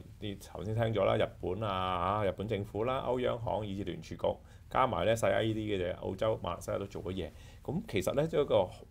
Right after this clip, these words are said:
哇，一齊嘅行動嘅可-，嘅可能性係大。但係呢，喺噉嘅情況之下，你見到呢，就亞洲嗰啲股市呢，今日都唔能夠再維持升勢啊。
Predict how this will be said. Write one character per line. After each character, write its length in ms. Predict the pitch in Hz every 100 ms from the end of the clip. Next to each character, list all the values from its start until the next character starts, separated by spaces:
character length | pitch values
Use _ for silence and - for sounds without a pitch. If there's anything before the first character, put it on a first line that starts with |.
| -
哇， 240 | 117 110 131
一 20 |
齊 160 | -
嘅 60 | 90
行 160 | 82 85
動 180 | 87
嘅 80 | 90
可-， 80 | 87 90 - - - -
嘅 40 | 101
可 80 |
能 140 | - -
性 140 | 90
係 100 | 87
大。 180 | 82 78 -
但 220 | 120 123 127
係 100 | 135
呢， 160 | 175 - - - -
喺 100 | 151
噉 40 | 165
嘅 40 |
情 160 | 110 90
況 220 | 120 120
之 140 | 160
下， 280 | 135 101 - - - - - - - - - - - -
你 80 | 127
見 220 | 135 123
到 180 | 110 135
呢， 100 | 143 - -
就 100 | 107
亞 200 | - 120
洲 140 | 120 143
嗰 100 | 139
啲 40 |
股 160 | 131 123
市 160 | - 110
呢， 80 | 117
今 120 | 143
日 120 | 107
都 160 | 139 123
唔 320 | 123 92 85
能 120 | 78 80
夠 120 | 90
再 100 | 95
維 180 | 92 -
持 160 | - -
升 220 | 98 95
勢 220 | 92 80
啊。 260 | 85 90